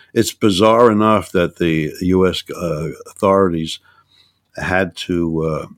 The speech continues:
keep this from the public, and the very f-, people that, that were involved in the subject became, uh, little, uh, little wacky because they, uh,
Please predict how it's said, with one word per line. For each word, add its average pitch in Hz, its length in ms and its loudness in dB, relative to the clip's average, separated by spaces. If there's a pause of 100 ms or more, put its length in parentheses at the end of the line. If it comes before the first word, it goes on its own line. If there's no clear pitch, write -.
(120)
keep - 280 -6
this 92 160 0
from 82 400 -4
the - 120 -14
public, 80 540 -6 (380)
and 90 180 -2
the 85 60 0
very 110 360 2
f-, - 180 -16 (100)
people 131 440 2
that, 87 320 -2
that 92 160 0
were 92 200 2
involved 95 500 2
in 95 160 0
the 90 100 0
subject 104 600 0
became, 92 560 -2 (800)
uh, 147 420 -6 (2000)
little, 135 380 6
uh, 92 280 2 (500)
little 104 280 2
wacky 98 540 0 (260)
because 87 460 0
they, 87 380 2
uh, 80 180 -2